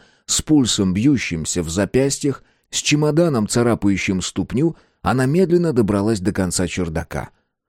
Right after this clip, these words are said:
Тут она заметила нафталиновые шарики, раскатившиеся по всему полу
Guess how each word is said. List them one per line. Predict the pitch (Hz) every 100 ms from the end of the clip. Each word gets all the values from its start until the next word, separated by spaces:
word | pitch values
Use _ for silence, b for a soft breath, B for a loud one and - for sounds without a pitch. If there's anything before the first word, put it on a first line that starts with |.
| _
Тут | 226 220
она | 196 160
заметила | 135 160 - 151 135
нафталиновые | 123 127 123 127 123 120
шарики, | - 123 85 73 90
раскатившиеся | 90 95 - 131 - 110 - 104
по |
всему | 92 95 85 76
полу | 127 156 156